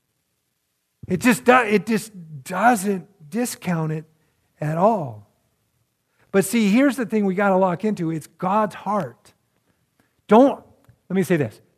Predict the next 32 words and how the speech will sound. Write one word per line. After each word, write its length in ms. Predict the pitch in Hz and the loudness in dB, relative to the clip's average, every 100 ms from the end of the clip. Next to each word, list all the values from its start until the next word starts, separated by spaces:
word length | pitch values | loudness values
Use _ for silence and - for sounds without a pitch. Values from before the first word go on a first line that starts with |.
| - | -10
Don't 400 | 135 185 240 151 | 0 2 2 -2
discount 460 | 190 214 - 185 180 | -4 -4 0 0 0
yourself 560 | 156 - 156 147 - _ _ | -4 -4 -4 -4 -8 _ _
from 220 | - 139 | -8 -6
being 380 | 123 165 170 165 | -2 -2 -2 -4
a 100 | 143 | -6
person 540 | 139 175 160 - 165 156 _ _ | -6 -6 -6 -6 -8 -10 _ _
who 400 | - 156 151 143 - _ - | 2 6 6 2 -8 _ -10
could 180 | 131 | -8
be 400 | 113 151 151 143 - _ | -4 -2 -2 -4 -10 _
involved 540 | 147 127 139 139 131 - _ | -4 -2 0 0 0 -8 _
in 120 | 147 | -8
apologetics. 840 | 123 - 123 113 120 101 - - _ _ _ _ _ _ _ _ _ _ _ _ | -6 -4 -2 -2 -6 -8 -14 -20 _ _ _ _ _ _ _ _ _ _ _ _
Okay? 260 | - 123 127 _ _ _ _ _ _ _ _ | -10 -8 -8 _ _ _ _ _ _ _ _
'Cause 140 | - 123 | -4 -4
if 160 | 127 | -4
you 100 | 135 | -4
know 220 | 131 143 175 | 0 2 4
what 200 | 220 269 | 2 2
you 60 | |
know 300 | 254 156 190 - _ _ _ | -2 -2 -4 -8 _ _ _
to 60 | 160 | -6
be 140 | 190 | -4
true, 320 | - 123 135 - _ _ _ _ _ _ _ - | -4 -4 -4 -12 _ _ _ _ _ _ _ -8
and 100 | 139 | -4
you 120 | 147 | 0
know 100 | 151 | 0
why 300 | 139 139 160 | 2 2 4
you 160 | 226 233 | 6 4
believe 280 | 156 131 117 | 2 0 -2
it's 140 | - | -8
true, 320 | - 113 143 | -14 -14 -16